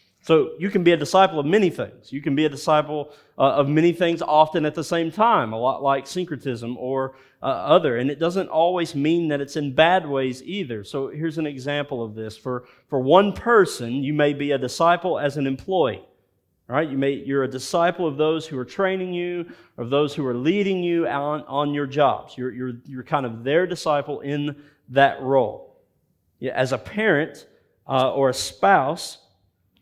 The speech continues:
or a friend, whatever else your role is in life, you are a disciple based on your experience, your, your culture, your beliefs, and your influencers. Whatever it is that's influencing you is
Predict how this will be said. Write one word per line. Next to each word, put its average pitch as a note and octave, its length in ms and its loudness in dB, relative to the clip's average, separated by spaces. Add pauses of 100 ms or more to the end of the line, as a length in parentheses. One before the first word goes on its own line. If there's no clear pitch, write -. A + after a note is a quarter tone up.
(300)
or B2 200 4
a A#2+ 40 -4
friend, F3 760 0 (140)
whatever C#3+ 680 2
else E3+ 460 0
your D3 240 0
role D#3+ 340 4
is D3+ 260 -2
in B2+ 120 -6
life, D3+ 480 -2 (420)
you F3 200 2
are D#3 120 6
a C3+ 80 0
disciple G3 720 -2
based C3+ 380 -2
on C3 120 -2
your B2+ 200 -4
experience, A#3+ 760 -2 (380)
your, C3+ 160 -2
your B2 180 -6
culture, G3+ 720 -2 (220)
your C3+ 120 -4
beliefs, C#3+ 800 -2 (320)
and C3+ 160 -2
your D3 120 0
influencers. C3+ 960 -4 (380)
Whatever F3 280 4
it G3+ 60 2
is G#3 160 6
that's E3 160 -6
influencing D3+ 800 -2
you C3+ 380 -4
is D#3 540 -4